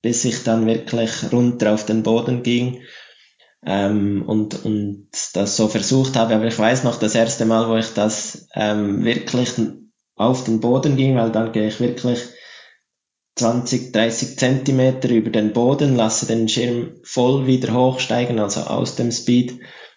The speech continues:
Und das war schon so ein noch spannendes Gefühl, weil du siehst dann der Boden und du weißt, jetzt,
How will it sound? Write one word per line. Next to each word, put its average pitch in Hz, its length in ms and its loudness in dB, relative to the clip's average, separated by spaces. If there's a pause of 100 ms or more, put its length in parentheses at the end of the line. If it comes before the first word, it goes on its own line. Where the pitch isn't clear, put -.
(180)
Und - 240 -6
das 117 220 0
war 113 120 2
schon 123 360 0
so 113 340 0
ein 107 440 0 (420)
noch 107 400 -2 (540)
spannendes 127 720 0
Gefühl, 127 400 2
weil 110 120 4
du 113 140 0
siehst 131 340 2
dann 110 180 4
der 107 80 2
Boden 131 460 2
und 113 160 2
du 113 80 2
weißt, 110 340 2
jetzt, - 560 -2